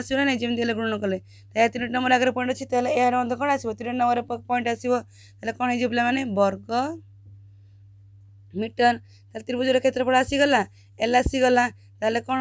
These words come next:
ପିଲାମାନେ? ଡବ୍ଲ୍ୟୁ ଇକ୍ୱାଲ୍ କ'ଣ ହବ? ଏହା ପ୍ଲସ୍ ଫୋର୍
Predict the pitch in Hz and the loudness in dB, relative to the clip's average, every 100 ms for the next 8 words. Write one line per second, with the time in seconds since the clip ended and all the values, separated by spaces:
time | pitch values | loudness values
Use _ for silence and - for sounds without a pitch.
0 | 254 254 247 262 262 233 226 254 247 247 | 0 2 2 2 0 0 0 -2 0 -2
1 | 254 294 277 196 - - - 196 226 240 | 0 0 0 0 -2 -8 -14 -2 2 2
2 | 240 226 226 - _ - - 220 233 247 | 4 4 4 -2 _ -20 -10 -2 2 2